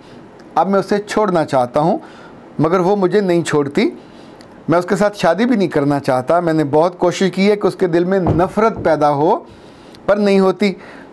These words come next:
मुझे समझ नहीं आता मैं उसे कैसे अपने आप से दूर करूं। जो आपका इंतज़ार रहेगा। शुक्रिया। जमाल मियाँ, ज़िंदगी में अगर किसी को कोई अच्छे पल दिए हों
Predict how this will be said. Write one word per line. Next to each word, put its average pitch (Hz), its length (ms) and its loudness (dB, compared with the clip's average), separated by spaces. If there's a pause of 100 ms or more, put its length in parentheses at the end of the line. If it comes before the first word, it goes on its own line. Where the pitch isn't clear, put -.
मुझे 208 260 2
समझ 233 260 0
नहीं 226 180 2
आता 190 260 2
मैं 208 100 0
उसे 190 200 -2
कैसे 196 300 -2
अपने 165 240 0
आप 160 100 2
से 175 160 -2
दूर 156 220 2
करूं। 160 280 0 (460)
जो 147 160 2
आपका 190 280 2
इंतज़ार 160 400 0
रहेगा। 156 320 2
शुक्रिया। 147 480 0 (460)
जमाल 170 380 2
मियाँ, 202 320 0 (960)
ज़िंदगी 196 420 2
में 190 160 0
अगर 185 260 2
किसी 180 320 -2
को 160 240 0 (580)
कोई 165 120 0
अच्छे - 320 -2 (120)
पल 208 240 0
दिए 156 260 2
हों 139 240 -4